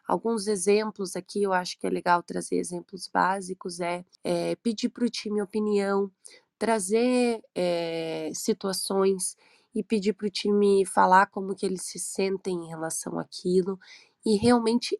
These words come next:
escutar o que as pessoas falam, né? E, e, e respeitar a opinião das pessoas. E também, é, muitas vezes, os líderes trocarem figurinhas do que que eles tão fazendo com os times.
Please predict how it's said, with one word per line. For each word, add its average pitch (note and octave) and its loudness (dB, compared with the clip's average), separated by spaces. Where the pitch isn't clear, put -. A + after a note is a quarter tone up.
escutar G#3 0
o F#3 -14
que - -12
as E3+ -8
pessoas F3+ -4
falam, D#3+ 2
né? F#3+ 0
E, F#3 -2
e, E3+ -2
e G3+ 4
respeitar F#3+ 2
a F3+ 2
opinião - -6
das E2+ -10
pessoas. - -10
E A3 2
também, A3 4
é, F3 -2
muitas G3+ -2
vezes, G#3 0
os A3+ 2
líderes A3 6
trocarem G#3 4
figurinhas G3 -4
do G#3 -6
que B3 -4
que C4 -4
eles B3 0
tão A#3+ 0
fazendo G#3+ 0
com F#3+ -2
os F#3 -4
times. E3 -4